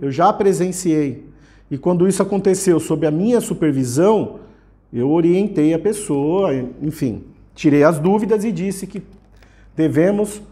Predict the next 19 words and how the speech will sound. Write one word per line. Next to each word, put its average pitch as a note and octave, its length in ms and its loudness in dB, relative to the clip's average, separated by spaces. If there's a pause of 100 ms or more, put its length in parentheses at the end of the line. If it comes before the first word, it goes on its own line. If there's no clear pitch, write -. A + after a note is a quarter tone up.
(160)
utilizar C#3+ 880 0
o C#3+ 60 -6
estetoscópio E3 840 -2
para D#3+ 180 0
aferir D#3 380 -2
a - 20 -2
pressão F3 380 -6
corretamente. F3 760 -2 (420)
Porque C#3 300 -4
eu E3 140 4
já F#3+ 120 4
vi D3 300 -2
pessoas, D#3+ 640 -2 (180)
inclusive E3 460 0
com E3+ 180 -4
esteto D#3 480 -2
no E3+ 140 -6
pescoço, G#3 680 -2 (640)
aferindo F3 840 2